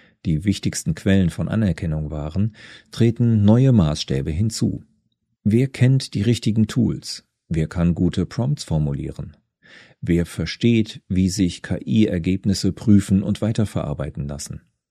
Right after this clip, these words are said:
Wer mit K I schnell überzeugende Entwürfe liefert, kann plötzlich Einfluss gewinnen,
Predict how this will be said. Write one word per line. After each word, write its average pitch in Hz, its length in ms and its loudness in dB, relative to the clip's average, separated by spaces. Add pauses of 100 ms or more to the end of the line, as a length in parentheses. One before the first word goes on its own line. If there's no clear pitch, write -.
(480)
Wer 80 240 2
mit 71 300 -8
K - 160 -12
I 107 200 4
schnell 104 380 0
überzeugende 117 760 0
Entwürfe 95 440 2
liefert, 73 420 -4 (380)
kann 135 260 2
plötzlich - 560 0
Einfluss 87 460 -2
gewinnen, 69 480 -4